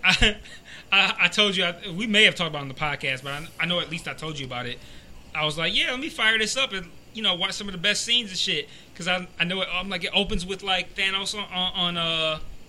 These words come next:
on the ship with the, uh, Asgardians and shit. Let me watch the scene, see how it look. Two and a half hours later, I'm like,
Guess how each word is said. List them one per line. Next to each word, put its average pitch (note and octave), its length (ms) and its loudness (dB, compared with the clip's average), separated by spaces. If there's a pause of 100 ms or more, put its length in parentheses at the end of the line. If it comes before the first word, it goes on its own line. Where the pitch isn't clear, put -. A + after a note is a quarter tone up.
(240)
on E3 120 -4
the D#3 60 -2
ship F#3+ 280 2
with F3+ 160 -10
the, E3 200 -2
uh, D#3 240 2
Asgardians F3+ 600 0
and F#3 100 -4
shit. G#3 220 2
Let A#3+ 100 -10
me G4+ 80 -10
watch F#3+ 240 0
the F#3+ 60 -10
scene, F#3 260 0
see G3+ 140 -6
how F#3 240 2
it - 60 -8
look. F3 200 0 (380)
Two G3 160 -2
and F3 100 2
a F#3 40 8
half F3+ 200 10
hours F#3 300 4
later, F#3+ 240 10
I'm F3 100 0
like, - 960 4